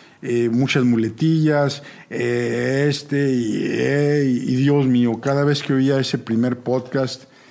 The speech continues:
eh, me ponía chinito. Este, se llama, se llamaba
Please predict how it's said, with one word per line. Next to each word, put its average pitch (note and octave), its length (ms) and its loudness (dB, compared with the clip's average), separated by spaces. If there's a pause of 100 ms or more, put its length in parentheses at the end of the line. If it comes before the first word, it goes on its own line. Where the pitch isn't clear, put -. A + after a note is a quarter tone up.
(220)
eh, A2+ 140 -6
me A#2 140 -2
ponía B2+ 320 0
chinito. G3 540 2 (520)
Este, A#2+ 680 -2
se - 240 -2
llama, C#3 680 0
se - 160 -2
llamaba E3 760 0